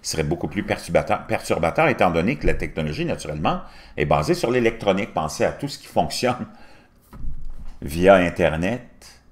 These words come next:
Pensez à tous les hôpitaux, pensez à tous les gens qui sont sur les, euh,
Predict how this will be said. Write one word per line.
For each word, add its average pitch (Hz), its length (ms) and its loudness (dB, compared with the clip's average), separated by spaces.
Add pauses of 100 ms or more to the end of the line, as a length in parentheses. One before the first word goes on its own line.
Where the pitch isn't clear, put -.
(1120)
Pensez 82 320 -2
à 78 60 2
tous - 160 -6
les 82 220 0
hôpitaux, 104 280 -4
pensez 92 300 -4
à 82 40 -2
tous - 140 -8
les 87 160 -2
gens 90 220 -6
qui - 140 -16
sont 82 220 -4
sur 73 260 0
les, 76 260 -10 (680)
euh, 80 220 -10